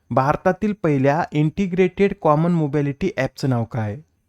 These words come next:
या प्रश्नाचं उत्तर आहे पर्याय क्रमांक तीन, म्हणजेच मुंबई वन ॲप असं या भारतातील पहिल्या इंटिग्रेटेड कॉमन मोबिलिटी ॲपचं नाव आहे. आणि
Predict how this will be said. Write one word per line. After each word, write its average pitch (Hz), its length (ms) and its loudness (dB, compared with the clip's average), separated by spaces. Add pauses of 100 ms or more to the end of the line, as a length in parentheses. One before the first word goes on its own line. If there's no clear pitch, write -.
या 113 80 -4
प्रश्नाचं 143 520 -6
उत्तर 147 280 -6
आहे 139 240 -2
पर्याय 147 320 -2
क्रमांक 131 440 -4
तीन, 175 380 0 (480)
म्हणजेच 151 420 2
मुंबई 165 380 4
वन 180 220 2
ॲप 143 240 2 (480)
असं 135 260 -4
या 156 200 2
भारतातील 147 640 -2 (100)
पहिल्या 147 460 -2
इंटिग्रेटेड 143 720 -2 (100)
कॉमन 139 320 2
मोबिलिटी 135 680 -2
ॲपचं 123 380 -4
नाव 123 180 0
आहे. 98 300 -4 (420)
आणि 120 160 -2